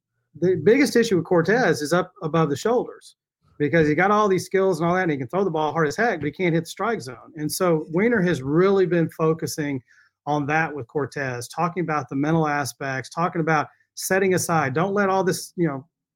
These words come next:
the, the gray area, you know, clog your mind. Just stay focused on this pitch. And, you know, things like, like I was telling you, the percentages and all that, he, he brings that up to basically say, "Hey, look, this isn't brain sur-, brain surgery. You throw a strike,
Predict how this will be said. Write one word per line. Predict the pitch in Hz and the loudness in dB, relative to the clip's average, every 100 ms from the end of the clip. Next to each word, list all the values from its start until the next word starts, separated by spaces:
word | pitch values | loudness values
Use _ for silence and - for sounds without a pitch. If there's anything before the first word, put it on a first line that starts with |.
| _ _ _ | _ _ _
the, | 165 143 139 143 | -6 -6 -8 -4
the | 147 | -4
gray | 127 165 185 185 | 0 2 4 4
area, | 170 160 147 135 - | 4 4 2 -2 -6
you | 147 | -8
know, | |
clog | - 180 175 170 | -4 0 0 2
your | 156 | 0
mind. | 156 139 113 104 _ _ _ | 0 0 -4 -12 _ _ _
Just | 175 170 | -4 0
stay | 202 185 | 2 2
focused | 196 175 170 170 | 2 2 0 2
on | 160 | 2
this | 160 160 | 2 2
pitch. | 160 127 113 _ _ _ _ | -2 -4 -8 _ _ _ _
And, | 151 | 2
you | 156 | 2
know, | 156 | 2
things | 165 180 170 | 2 2 2
like, | 170 165 165 | 2 0 0
like | 147 151 | -2 -2
I | |
was | 139 | -2
telling | 175 170 | 0 2
you, | 143 | 2
the | |
percentages | - 135 - 175 170 139 131 | -2 -6 0 2 2 0 -4
and | |
all | 147 | -2
that, | 143 123 | -4 -2
he, | 156 143 | -4 -2
he | 160 | -4
brings | 151 185 202 196 | 0 0 2 0
that | 170 | 0
up | 190 151 - | 2 0 -2
to | - 131 | -8 -6
basically | 180 208 202 208 170 | 0 0 0 -2 -2
say, | - 156 | -2 -2
"Hey, | 180 | 2
look, | 208 143 - _ _ _ _ _ _ 170 | 2 0 -6 _ _ _ _ _ _ -2
this | 165 | 2
isn't | 214 202 156 | 2 2 0
brain | 170 226 | 0 0
sur-, | 220 180 | -2 -6
brain | 165 170 226 | -4 0 0
surgery. | 226 175 120 107 - _ _ _ _ | 2 0 0 -6 -16 _ _ _ _
You | 143 | -8
throw | 123 170 208 | 0 2 2
a | |
strike, | 202 208 143 156 | 2 2 4 2